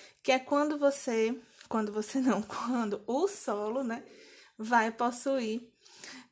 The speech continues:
tanto partículas pequenas como também grandes, né? Então, é aquele solo uniforme que possui todos os tamanhos de partícula.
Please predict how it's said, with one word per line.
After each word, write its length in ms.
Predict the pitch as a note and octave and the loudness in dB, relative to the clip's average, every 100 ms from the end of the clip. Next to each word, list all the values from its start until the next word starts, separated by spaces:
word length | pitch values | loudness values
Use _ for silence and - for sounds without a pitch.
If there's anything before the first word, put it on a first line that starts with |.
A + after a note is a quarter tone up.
| - | 2
tanto 640 | D4 D4+ F4 F4 F#4 F4+ F4+ | 4 6 4 2 4 4 4
partículas 800 | E4 D4+ - B3+ - A#3+ A3+ A3+ | 2 2 0 -4 -2 0 0 0
pequenas 640 | B3+ B3 A#3 A#3+ C4+ C#4 | -4 -2 0 0 0 -2
como 320 | - C#4 C4 | 0 2 2
também 540 | C4 C4 A3+ G#3 A3 B3+ | -2 -2 -2 -4 -4 -4
grandes, 600 | A3+ A3+ A3 F#3+ F#3 F#3+ | -2 0 0 0 -2 -2
né? 220 | F#3+ F3+ | -2 0
Então, 420 | G3 G#3 G#3 G3+ | -2 -2 -2 0
é 80 | G#3 | 0
aquele 380 | A3+ B3+ A3+ A#3+ | -2 0 0 0
solo 520 | - B3+ A#3 A#3 A3+ | 0 4 6 6 4
uniforme 960 | G#3+ G#3 A3+ - B3 B3 B3 A#3+ B3 B3 - - - - | 0 0 -2 2 6 6 6 2 0 -2 -12 -18 -18 -10
que 120 | A#3+ | -8
possui 580 | A3+ A3+ A#3 - A3+ A3 | 0 0 0 -2 -2 -2
todos 340 | B3+ B3+ B3+ | 4 4 4
os 120 | C4+ - | -4 -2
tamanhos 500 | C4+ A#3 A3+ A3 A#3 | -2 -2 0 0 -2
de 100 | A#3 | -4
partícula. 800 | C#4 D4 - G#3 G3+ G3 G3 | -6 -8 -8 -8 -8 -10 -10